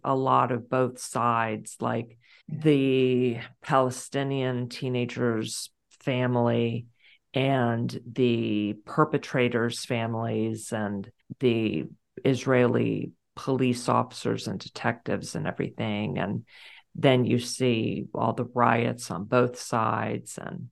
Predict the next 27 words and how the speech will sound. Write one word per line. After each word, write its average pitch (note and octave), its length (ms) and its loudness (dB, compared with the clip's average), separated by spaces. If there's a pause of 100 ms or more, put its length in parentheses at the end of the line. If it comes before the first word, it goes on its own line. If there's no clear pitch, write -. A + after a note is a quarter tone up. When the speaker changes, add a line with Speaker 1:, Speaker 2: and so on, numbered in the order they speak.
(380)
Speaker 1:
it's - 120 -12
really C3+ 460 6
interesting. - 800 -8 (480)
You C#3+ 160 2
know, B2+ 140 6
as B2+ 180 2
if C3+ 120 -2
C C#3+ 280 0
N B2+ 160 0
N B2+ 200 0
isn't B2+ 360 -4
enough. A2+ 580 -2 (880)
This E3+ 280 4
just, - 560 0
this F#3 400 -4 (140)
gave G#3 440 6
some - 300 -4
more, F#3+ 640 2 (640)
like, E3 360 2
background D#3 640 4
and C#3+ 140 -2
understanding C#3+ 1040 -2
because - 280 -6
you're C3 100 -6
seeing B2 360 -4
people, - 560 -4 (680)
Speaker 2:
Mm-hmm. F#3 280 6